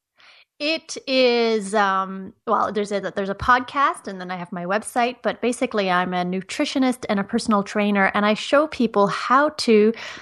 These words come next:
essentially cut all of the crap from their lives. So from their food, their diet, their mindset, and just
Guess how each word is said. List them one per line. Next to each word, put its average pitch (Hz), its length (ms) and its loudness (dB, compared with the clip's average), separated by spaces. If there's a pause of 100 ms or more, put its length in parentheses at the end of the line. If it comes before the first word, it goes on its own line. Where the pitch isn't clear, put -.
(200)
essentially 349 400 2
cut - 360 0
all 247 180 6
of 226 100 2
the 208 80 -4
crap - 420 0
from 240 160 0
their 208 220 2
lives. 208 680 2 (300)
So 214 400 4
from 190 220 -8
their 175 120 -6
food, 233 560 0
their 190 140 0
diet, 202 580 2
their 170 140 -12
mindset, 190 920 -2
and 190 160 -4
just 214 380 -2